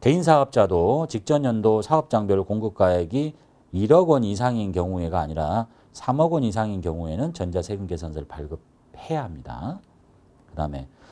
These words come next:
전자세금 계산서 의무 발급 대상이 아닌 일반 과세자도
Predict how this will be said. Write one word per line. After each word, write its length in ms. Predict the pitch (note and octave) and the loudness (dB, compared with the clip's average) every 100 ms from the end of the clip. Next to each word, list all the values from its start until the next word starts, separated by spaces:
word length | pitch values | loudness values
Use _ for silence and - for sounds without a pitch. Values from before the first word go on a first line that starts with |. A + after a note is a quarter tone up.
| - | -6
전자세금 580 | - C3 D#3 E3 F#3 F3+ | 0 4 4 4 2 2
계산서 360 | D#3 C#3 C3+ A2 | 0 0 0 0
의무 180 | D3 | 0
발급 300 | D#3 G#2 A2+ | 0 0 2
대상이 340 | - G#2+ A2+ F#2+ | 0 2 0 -2
아닌 540 | D2+ G#2 E3 F#3 F3 - - | -2 0 0 -2 -4 -10 -6
일반 380 | F2+ G2+ D3+ D3 | -2 2 0 0
과세자도 680 | F2+ F#2 F#2+ F2 C3+ F#3 | -2 -2 -2 0 0 -2